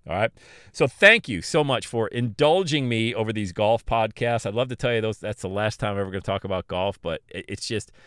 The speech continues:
it's enlightened me. Remember I told you earlier this week in the podcast that those who study others become wise, those that study themselves become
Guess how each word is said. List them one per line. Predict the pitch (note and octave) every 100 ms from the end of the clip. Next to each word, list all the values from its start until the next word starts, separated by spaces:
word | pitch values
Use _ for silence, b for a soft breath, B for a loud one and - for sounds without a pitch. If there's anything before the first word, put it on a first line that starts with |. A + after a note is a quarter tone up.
| b b _
it's | A#2+ -
enlightened | B2 A#2 C3 A2+
me. | F2+ D2+
Remember | G#2+ B2+
I |
told | A#2+ C3 B2
you | A2
earlier | A#2 B2+ B2+
this | B2 B2+
week | B2+
in | A2+
the | G#2
podcast | A2+ A2 A2+ A#2+ A#2 -
that | F#2+ F2+
those | G2 A#2 B2
who | A#2+
study | - A#2 A2 G#2
others | F#2+ G#2+ A2+
become | F#2+ F2 G#2+ G2
wise, | E2 F2 F#2+ A2+ A#2
those | - F#2+ G2+ G2
that | G2
study | - G#2 F#2+
themselves | E2+ F2 - F2+ G2 G2+
become | F2 - F2+